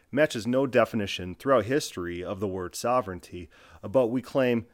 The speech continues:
you have to believe this definition to truly believe in sovereignty. If you believe in the normal definition of sovereignty, you don't believe in sovereignty." But they don't prove it from the text. They, they, they don't,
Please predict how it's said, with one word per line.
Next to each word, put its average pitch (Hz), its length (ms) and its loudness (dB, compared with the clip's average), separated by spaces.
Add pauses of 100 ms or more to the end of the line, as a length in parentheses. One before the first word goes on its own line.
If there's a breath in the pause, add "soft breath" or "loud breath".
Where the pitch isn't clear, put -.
(220 soft breath)
you 117 140 -4
have 160 280 2
to 156 80 -2
believe 127 520 0
this 147 220 4
definition 143 840 -2
to - 100 -12
truly 127 400 -2
believe 104 300 -2
in 98 100 -4
sovereignty. 110 680 -2 (260 soft breath)
If - 80 -12
you 135 80 0
believe 156 240 6
in 143 60 4
the 135 60 4
normal 139 300 4
definition 143 540 2
of 131 80 -6
sovereignty, 139 440 -2
you 127 60 -2
don't 101 220 0
believe 98 200 -4
in 85 100 -12
sovereignty." 90 640 -12 (320 soft breath)
But 107 140 -8
they 139 80 4
don't 165 200 2
prove 151 260 0
it 120 120 -4
from 90 160 -10
the 82 100 -12
text. - 540 -12 (380 soft breath)
They, 113 160 2
they, 127 160 0
they 110 280 -2
don't, 151 300 2